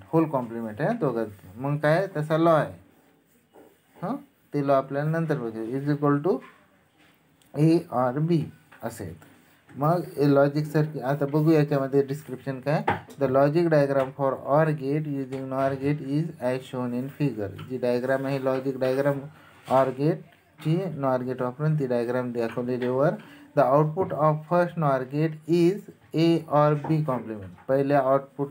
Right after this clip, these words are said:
पहिल्या नॉर गेटचं जे आउटपुट येतं ते काय येतं, A or B complement येतं, राईट? Which is further complemented by using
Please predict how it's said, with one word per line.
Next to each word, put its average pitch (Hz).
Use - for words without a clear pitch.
पहिल्या 135
नॉर 131
गेटचं 123
जे 127
आउटपुट 123
येतं 165
ते 123
काय 127
येतं, 160
A 160
or 131
B -
complement 104
येतं, -
राईट? 180
Which 185
is 185
further 165
complemented 131
by 135
using 139